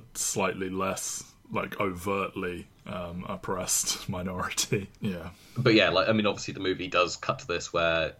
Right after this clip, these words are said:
Speaker 2: like, again, Kiki Lane narrating over anything is gorgeous.
Speaker 1: It's,
Speaker 2: And
Speaker 1: she's fantastic as a narrator. Like,
Speaker 2: <laughs>
Speaker 1: I, I'm not saying, like, her scenes where she's, like, actually acting opposite a person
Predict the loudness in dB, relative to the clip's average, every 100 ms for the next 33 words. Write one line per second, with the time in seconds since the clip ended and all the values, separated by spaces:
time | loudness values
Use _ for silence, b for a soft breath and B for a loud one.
0 | -12 -12 -12 -12 -12 -4 0 2 2 4
1 | 2 2 -2 0 4 4 6 6 4 0
2 | -2 0 0 -2 -2 -2 0 0 0 -2
3 | 0 4 6 4 2 2 4 4 4 2
4 | 4 2 2 -4 -6 -4 -4 -4 -4 -6
5 | -6 -8 -4 -4 -4 B B B B -8
6 | -6 0 2 4 4 4 4 4 2 4
7 | 2 4 2 2 2 2 4 2 2 2
8 | 2 0 -2 -2 -2 0 2 0 -2 -2
9 | 0 -2 -4 -2 -2 -2 0 0 -2 -4
10 | -4 -4